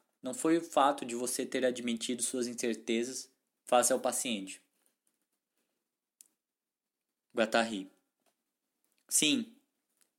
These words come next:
isso é o que se poderia chamar de fator de verdade de uma situação. E se houvesse uma didática possível para esse tipo de profissão, seria exatamente a de ensinar as pessoas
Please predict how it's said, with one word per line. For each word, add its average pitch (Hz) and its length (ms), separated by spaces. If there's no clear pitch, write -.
isso 139 220
é 165 40
o 151 120
que - 180
se - 100
poderia 139 440
chamar 127 440
de 131 120
fator 139 420
de 143 80
verdade 120 600
de 123 140
uma 123 140
situação. 113 640
E - 60
se - 120
houvesse 160 340
uma 160 120
didática 123 600
possível 117 680
para 117 180
esse 143 180
tipo - 340
de 117 80
profissão, 123 640
seria 143 380
exatamente 147 920
a - 80
de 123 140
ensinar 127 480
as 127 60
pessoas 113 680